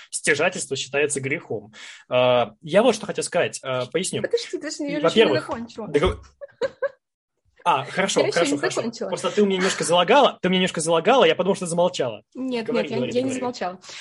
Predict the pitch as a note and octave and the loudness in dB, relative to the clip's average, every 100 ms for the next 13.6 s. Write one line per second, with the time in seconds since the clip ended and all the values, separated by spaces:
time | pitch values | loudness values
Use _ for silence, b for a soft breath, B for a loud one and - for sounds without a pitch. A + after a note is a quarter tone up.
0 | B D4+ A#3+ A#3 A#3 A3+ A3 G#3+ G#3+ G3 | B -6 -2 0 0 0 0 -2 -4 -6
1 | - _ _ - - A#3+ A3 G3 F#3 - | -14 _ _ -12 -4 -2 -2 -4 -10 -10
2 | G3 F#3 F3+ G3 F#3 F#3 F#3 F#3 B3 A4+ | -10 -10 -10 -8 -8 -8 -8 -6 -6 -6
3 | A#3+ B B C#4+ F#4+ E4 G3+ - - G#3 | -8 B B -4 -2 0 0 -2 -10 -8
4 | - B3 D4+ F#4 C#4 - A#3 C#4 - C#4 | -8 -6 -2 0 0 0 -4 -6 -4 -6
5 | - C4 C4 A3+ A3 G#3 F3 G3+ G3 F3+ | -2 -2 -2 -6 -6 -10 -8 -8 -10 -12
6 | G#3+ - G#3 A#3 - A#3 C4 A3 G3 G3 | -8 -6 -4 -4 -6 -6 -4 -4 -6 -6
7 | A3+ G#3 G3 G3+ A#3 B3 G#3 G#3 A#3+ A#3 | -6 -6 -10 -6 -4 -2 -4 -4 -4 -4
8 | G3+ G3 G3+ G#3 G#3+ G#3 A3 G3 - G3 | -8 -6 -6 -4 -6 -6 -6 -8 -10 -18
9 | - A3 - A3 G#3+ A3 F#3 F#3 F3 F#3 | -12 -12 -10 -8 -4 -4 -6 -8 -8 -8
10 | G3 G3 F#3+ G3 A3 G3 G#3 F3+ F#3+ - | -8 -6 -6 -6 -6 -8 -8 -8 -6 0
11 | C#4+ G4 B - C#4+ C#4+ D4+ D4 A#3+ A3 | 0 -2 B -2 -2 -2 -4 -4 -2 -4
12 | C#4 C#4 C#4+ G#3+ A3 A3 A3 A3 G3+ - | -6 -8 -8 -8 -6 -4 -4 -4 -8 -10
13 | F#3 G#3+ A3+ A3+ A3 A#3 | -8 -6 -6 -2 0 -2